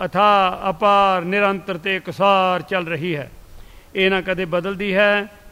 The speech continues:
ਤੇ ਨਾ ਹੀ ਘ-, ਵੱਧ ਘੱਟ ਹੁੰਦੀ ਹੈ। "ਸਰਬ ਜੋਤ ਤੇਰੀ ਪਸਰ ਰਹੀ, ਜੈ ਜੈ ਦੇਖਾਂ ਤੈ ਨਰ ਹਰੀ।" ਸੋ ਸ਼ਬਦ ਕੋ ਨਿਰੰਤਰ ਵਾਸ ਅਲਖੰ, ਜੈ ਦੇਖਾਂ ਤੈ ਸੋਈ। "ਜਿਮੀ ਜਮਾਂ ਕੇ ਵਿਖੈ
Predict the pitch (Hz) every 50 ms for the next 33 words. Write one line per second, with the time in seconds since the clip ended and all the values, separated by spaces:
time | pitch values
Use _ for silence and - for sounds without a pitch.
0 | - - 185 185 185 185 185 190 190 170 190 185 165 156 147 - - - - -
1 | - - 202 185 180 175 175 165 185 202 185 196 - 196 170 160 - - 170 180
2 | 160 185 190 165 156 143 - - - - - _ _ _ - - - _ - -
3 | - 180 202 220 196 214 190 156 190 196 202 208 202 - - 208 202 - - 196
4 | 190 - - 208 208 196 165 151 175 196 208 220 226 240 269 - - - - -
5 | - - - 135 175 202 220 196 208 202 190 165 185 190 - - 190 190 175 170
6 | 170 180 175 - - - - - - 196 196 185 180 170 165 151 143 156 170 175
7 | 170 135 - - - - - _ _ _ _ _ _ _ _ _ _ - - _
8 | _ - - - - - - - - - - - - _ - - 226 226 - -
9 | 196 190 196 180 180 - 214 214 202 196 196 190 190 196 185 - 208 202 185 180
10 | 180 190 185 - 202 196 190 160 180 196 185 151 120 - - - - - - -
11 | - - 165 175 220 226 185 196 185 - 185 185 185 170 196 180 180 - - 185
12 | 185 190 190 185 185 185 180 180 180 180 - - - - - - - - 165 127
13 | 151 190 196 208 208 170 190 196 196 190 196 196 190 160 196 196 196 185 190 -
14 | - 190 185 175 147